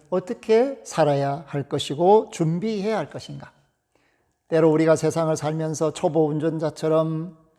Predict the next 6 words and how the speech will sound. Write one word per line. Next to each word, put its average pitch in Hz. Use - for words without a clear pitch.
전전긍긍하고 156
있지는 147
않습니까? 143
나그네라는 220
사실을 180
잊고 180